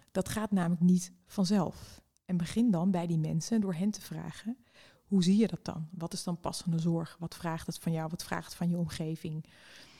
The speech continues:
Ehm, en, en wat voor slimme dingen, wat voor slimme ideeën hebben jullie daarover? Of willen, willen jullie daarover spreken? Eh, dus dat doen we al, eh, in vier regio's in het land. Dat is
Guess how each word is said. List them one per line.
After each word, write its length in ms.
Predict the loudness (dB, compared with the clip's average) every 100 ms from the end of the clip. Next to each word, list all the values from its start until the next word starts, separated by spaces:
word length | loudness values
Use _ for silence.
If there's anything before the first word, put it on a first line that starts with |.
| -20 -20 -20 _
Ehm, 520 | -2 0 0 0 0 0
en, 260 | -2 -2 2
en 360 | 2 4 2
wat 140 | 0 0
voor 120 | 0
slimme 300 | 4 6 8
dingen, 300 | 6 4 2
wat 120 | 0
voor 80 | 0
slimme 280 | 4 4 6
ideeën 380 | 4 4 4
hebben 200 | 4 6
jullie 160 | 6 4
daarover? 440 | 4 2 2 0
Of 120 | 0 6
willen, 240 | 6 6
willen 200 | 4 2
jullie 140 | 2
daarover 340 | 2 0 -2 -4
spreken? 540 | -4 0 0 -2 -8 -12 -20 -20 -20 -20 -20 _
Eh, 120 | 0
dus 100 | 4
dat 120 | 6
doen 120 | 8 8
we 80 |
al, 240 | 6 4 4
eh, 140 | 4
in 100 | 2
vier 240 | 4 4 6
regio's 420 | 4 4 2 2
in 100 | 2
het 120 | 2
land. 260 | 2 0 0
Dat 80 |
is 120 | -6